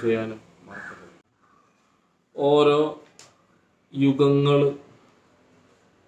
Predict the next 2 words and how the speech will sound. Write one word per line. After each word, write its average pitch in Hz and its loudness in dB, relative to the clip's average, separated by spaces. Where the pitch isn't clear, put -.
തുടങ്ങുന്നതിന് 135 2
മുമ്പ്, 120 -2